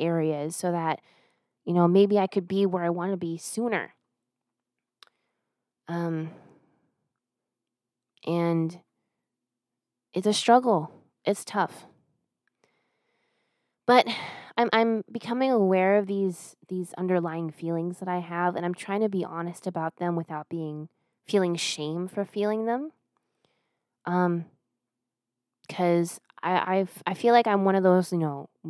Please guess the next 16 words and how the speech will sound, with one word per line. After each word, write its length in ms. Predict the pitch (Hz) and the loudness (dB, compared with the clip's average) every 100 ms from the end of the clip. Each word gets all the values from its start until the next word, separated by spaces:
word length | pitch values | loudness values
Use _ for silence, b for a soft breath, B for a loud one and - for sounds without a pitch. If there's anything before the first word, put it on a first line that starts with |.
| 156 _ | -14 _
strong 520 | - - - 156 160 170 | -10 -6 0 0 0 -2
people. 480 | 180 175 185 196 _ _ _ _ _ _ _ - | -6 -4 -4 -4 _ _ _ _ _ _ _ 2
At 80 | |
least 140 | 240 262 | 4 4
I 80 | - | 0
kind 220 | - 226 | 0 2
of 240 | 226 - - | 2 0 -6
hope 240 | - 185 | 0 2
that 100 | 233 | 6
that's 200 | 226 226 | 4 4
what 100 | 240 | 2
other 180 | 233 233 | 2 2
people 220 | 233 240 | -2 -8
think 180 | 240 240 | -6 -4
about 260 | 240 247 | -2 -2
me, 260 | 247 269 262 | -2 -8 -10